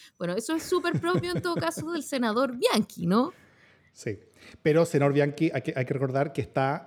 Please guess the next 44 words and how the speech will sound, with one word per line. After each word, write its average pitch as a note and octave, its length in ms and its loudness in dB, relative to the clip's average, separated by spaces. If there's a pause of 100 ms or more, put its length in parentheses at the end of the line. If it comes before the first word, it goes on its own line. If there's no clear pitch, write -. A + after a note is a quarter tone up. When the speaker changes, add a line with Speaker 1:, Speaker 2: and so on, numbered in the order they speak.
Speaker 2:
eh, A#2+ 560 -4 (340)
en, B2+ 200 -4
en B2+ 80 0
el A#2 80 -2
conteo B2+ 260 4
de C#3+ 60 8
votos, C#3+ 300 6
se - 40 -12
supone C#3 220 0
que C3 40 2
está D3+ 140 0
m-, D3 160 0
más D3 160 0
del C#3+ 100 0
lado D3 120 4
del C3+ 80 4
gobierno C#3+ 280 4
que E3+ 40 0
de E3 60 2
la D#3+ 40 0
oposición, D3+ 400 0
¿no G2 60 -8
es - 60 -12
cierto? D#3+ 280 -6
O D#3 60 -8
sea, C3+ 260 -4
él, D#3+ 180 -2
él C3+ 160 0
no G#3 200 4
es - 260 -2
parte E3 460 0
del C#3 280 4
cincuenta D#3 480 0
por D#3+ 80 4
ciento E3+ 220 0
de D3 60 6
votos E3 200 4
que - 60 -4
la D3+ 80 0
derecha C#3+ 260 2
tiene D3+ 220 0
en E3 60 -2
el D3 80 0
Congreso. - 380 -6